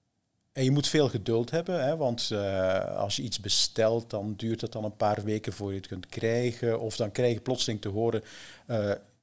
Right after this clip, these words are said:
"Ja, maar, eh, dat document dat, eh, dat u vraagt, ehm, eh,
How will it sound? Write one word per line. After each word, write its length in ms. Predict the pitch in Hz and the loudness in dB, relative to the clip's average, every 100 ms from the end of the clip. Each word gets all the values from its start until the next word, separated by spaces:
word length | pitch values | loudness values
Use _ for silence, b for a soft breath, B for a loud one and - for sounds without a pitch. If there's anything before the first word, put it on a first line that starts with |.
| _ | _
"Ja, 180 | 117 117 | -10 -4
maar, 280 | 120 110 - | -2 -2 -6
eh, 240 | - 107 101 98 | -8 -4 -4 -2
dat 340 | 120 - - | -4 -2 -6
document 600 | 110 107 107 120 127 - - | -4 -4 -2 -2 -2 -6 -6
dat, 320 | 107 - - | -8 -8 -6
eh, 200 | 104 98 | -4 -2
dat 200 | 104 117 | -4 -4
u 120 | 101 | -6
vraagt, 680 | 90 101 107 92 - - - | 0 2 2 0 -4 -6 -6
ehm, 720 | 110 98 95 92 95 92 90 90 b b b b - | -6 -4 -2 -2 -4 -4 -6 -8 b b b b -12
eh, 180 | 101 | -8